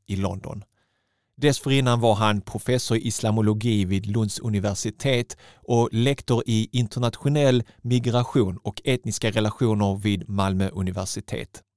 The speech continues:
Under de senaste tjugofem åren har Jonas ägnat sig åt forskning om samtida islam, ofta med politisk relevans. Han har publicerat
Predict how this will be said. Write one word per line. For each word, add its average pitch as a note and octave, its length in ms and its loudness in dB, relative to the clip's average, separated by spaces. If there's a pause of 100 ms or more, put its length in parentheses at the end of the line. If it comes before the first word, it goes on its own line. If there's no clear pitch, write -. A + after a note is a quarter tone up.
(840)
Under D3 140 2
de D3 100 4
senaste D3+ 440 2
tjugofem B2+ 680 2
åren A2+ 420 4
har A2+ 380 4
Jonas A#2 560 -2
ägnat A#2 340 -2
sig A2 300 -2
åt G#2 180 -4
forskning B2+ 720 0
om G#2+ 220 0
samtida B2 640 -2
islam, A2 540 -6 (480)
ofta C#3+ 300 0
med A#2 300 4
politisk G#2+ 520 0
relevans. G2+ 720 -2 (460)
Han B2+ 140 0
har B2 120 6
publicerat G#2+ 500 0